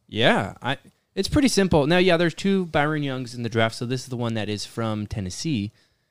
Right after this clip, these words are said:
And it's pretty simple. They had not a lot of draft picks in these recent years, and the second pick that they used in this draft, they spent on Byron Young. Now, it was a third-round pick, but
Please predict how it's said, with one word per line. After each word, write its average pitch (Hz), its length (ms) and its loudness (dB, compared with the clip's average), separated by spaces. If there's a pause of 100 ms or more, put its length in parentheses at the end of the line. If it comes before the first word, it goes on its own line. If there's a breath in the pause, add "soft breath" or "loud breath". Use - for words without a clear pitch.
(220)
And 214 60 0
it's 247 80 0
pretty 277 200 0
simple. 277 380 0 (220)
They 165 240 4
had 185 400 6 (420)
not 175 260 6
a 208 40 6
lot 180 220 8
of 151 140 0
draft 143 420 2 (240)
picks - 340 -2
in 135 140 -4
these 127 240 -4
recent 117 500 -6
years, 117 560 -2 (340)
and 117 200 -2
the 113 100 4
second 170 540 0
pick 156 200 4
that - 120 -20
they 123 80 0
used 123 320 0
in 110 120 -2
this 110 180 -4
draft, 107 400 -2
they 107 100 -4
spent - 340 -6
on 113 140 -6
Byron 98 300 -4
Young. 98 180 -4
Now, 92 180 -6
it 101 40 -6
was 101 100 -4
a 101 80 -4
third-round 120 480 -2
pick, - 320 -2
but - 220 -6